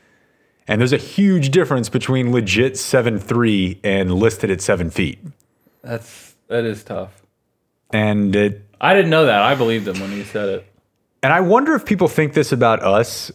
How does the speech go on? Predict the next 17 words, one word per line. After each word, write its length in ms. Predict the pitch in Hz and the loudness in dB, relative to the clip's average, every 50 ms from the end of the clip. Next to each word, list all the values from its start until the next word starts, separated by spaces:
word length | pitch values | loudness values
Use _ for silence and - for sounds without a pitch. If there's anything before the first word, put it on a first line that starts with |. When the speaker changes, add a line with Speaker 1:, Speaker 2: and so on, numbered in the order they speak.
| _ - | _ 0
Speaker 1:
uh, 380 | 110 104 98 98 95 95 92 - | 2 2 4 4 4 2 2 0
occasionally. 920 | 98 95 - 113 107 104 92 101 90 87 82 85 82 80 82 90 - - _ _ _ _ _ _ _ _ _ _ _ _ _ _ _ _ _ _ _ _ _ _ _ _ _ _ _ _ _ _ _ _ _ _ _ | 0 -2 0 0 0 0 0 -2 -2 -2 -2 -2 -2 -4 -4 -8 -10 -16 _ _ _ _ _ _ _ _ _ _ _ _ _ _ _ _ _ _ _ _ _ _ _ _ _ _ _ _ _ _ _ _ _ _ _
Like, 220 | - 143 147 131 107 | 0 0 0 0 0
Zach 380 | 101 110 147 170 190 - - | 0 0 0 0 0 0 2
Lowe 280 | 127 147 156 147 131 - - | 4 6 6 4 4 0 -2
easily 480 | 143 156 160 151 165 151 143 135 127 | 0 0 0 0 0 2 2 2 0
could 180 | 110 - 131 120 | 0 0 0 0
have 140 | 113 95 - | 0 -2 -2
stepped 340 | - - 117 104 104 - | -2 0 0 0 0 0
in 140 | 117 110 104 | 0 0 2
there 140 | 104 98 95 | 0 0 0
and 100 | 95 92 | 0 0
been 140 | 95 95 92 | 0 0 0
like, 460 | 92 90 87 82 80 80 - - 95 - | 0 0 -2 -2 -4 -6 -10 -10 -4 0
"That's 260 | 113 127 139 - - | 0 0 0 -2 -6
fucking 480 | - - - 135 117 - 135 117 101 90 | -8 -4 -2 -2 -2 0 -2 -2 -2 -2
wrong." 560 | 82 85 85 87 85 85 73 - 82 85 | -2 0 0 0 0 0 -2 -4 -8 -12